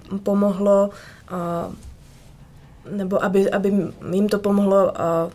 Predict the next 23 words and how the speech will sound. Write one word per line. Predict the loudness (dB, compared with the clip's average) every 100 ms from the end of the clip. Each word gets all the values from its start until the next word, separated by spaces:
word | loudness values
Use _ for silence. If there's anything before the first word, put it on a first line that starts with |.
| -8
a | 0
byl | 0
to | 0 -4
pěkný | -2 -2 0 0 2
závěr | 2 2 2 0
tohoto | 0 -4 -4 0 0 0 -4
těžkého | -4 -2 -2 -2 -2
období. | -2 -2 -2 -2 -4 -6 -10 -18 -16 -16 -10
A | -4 0 0
vedoucím | 0 0 0 0 -2 -4
přeju | 0 0
pevné | 0 0 2 2
nervy, | 2 0 -2
protože | -2 -4 -4 -4 -2 -2
s | -2 0 2 0 -2 -8 -8
dětmi, | 0 0 2 0 0
které | -2 0 0 0
teď | -2 -4
nebyly | -2 0 0
dlouhou | 0 -2 -2
dobu | -4 -4 -4
ve | -4
škole, | -6 -2 2 2